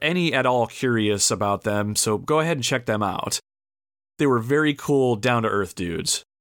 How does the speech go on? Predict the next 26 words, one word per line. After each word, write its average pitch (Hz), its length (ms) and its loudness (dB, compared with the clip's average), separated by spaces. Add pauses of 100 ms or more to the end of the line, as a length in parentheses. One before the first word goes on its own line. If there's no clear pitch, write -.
(760)
There 151 120 4
were 156 140 6
also 156 360 4
a 117 100 2
ton 147 840 2
of 113 240 -2
vendor 117 380 0
booths 101 320 0
down 104 280 0
there 98 200 2
as 95 140 0
well, 101 340 2
and 135 120 2
I 185 60 4
walked 254 320 2
away 247 300 0
with 220 200 0
a 143 80 2
pile 214 480 -2
of 147 100 0
new 185 440 2
shiny 151 400 0
games 120 360 0
for 104 120 -4
my 92 160 0
collection. 87 640 -6